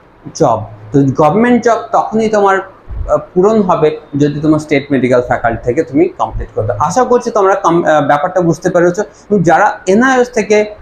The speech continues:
আবার নতুন করে সায়েন্স করতে চাও, আমাদের সঙ্গে যোগাযোগ করো। এবং বিশেষ করে তোমরা বাড়িতে স্টাডি করো ফিজিক্স, কেমিস্ট্রি,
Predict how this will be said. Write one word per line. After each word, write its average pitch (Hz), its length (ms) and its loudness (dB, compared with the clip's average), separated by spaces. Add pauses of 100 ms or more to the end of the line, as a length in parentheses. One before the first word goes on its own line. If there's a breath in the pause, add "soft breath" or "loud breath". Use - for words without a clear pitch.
(100)
আবার 202 240 2
নতুন 185 260 2
করে 196 160 2
সায়েন্স 175 320 -2
করতে 180 240 0
চাও, 170 200 2
আমাদের 147 240 0
সঙ্গে 151 220 2
যোগাযোগ 175 380 2
করো। 185 180 0
এবং 175 120 6
বিশেষ 180 260 -2
করে 185 120 0
তোমরা 175 260 2
বাড়িতে 156 320 0
স্টাডি 180 380 2
করো 185 200 2
ফিজিক্স, 147 320 -2
কেমিস্ট্রি, 165 440 -2